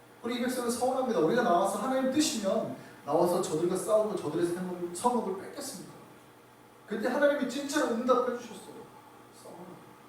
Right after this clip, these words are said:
하나님, 기도 가운데 하나님의 응답을 경험하고요. 여러분, 전쟁한다는 건 뭐예요? 목내 건다는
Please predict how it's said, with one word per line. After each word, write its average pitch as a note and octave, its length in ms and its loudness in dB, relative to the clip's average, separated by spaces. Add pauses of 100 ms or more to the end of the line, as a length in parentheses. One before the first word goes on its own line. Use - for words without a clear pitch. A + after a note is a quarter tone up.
(920)
하나님, D4+ 840 6
기도 C#4+ 340 6
가운데 C#4+ 360 6
하나님의 C#4+ 440 2
응답을 C#4 480 4
경험하고요. F#3 500 -6 (1080)
여러분, G#3 240 -2
전쟁한다는 C4+ 640 0
건 B3 140 -2
뭐예요? D#3+ 520 -2
목내 G#3+ 320 -6
건다는 F#3+ 380 -4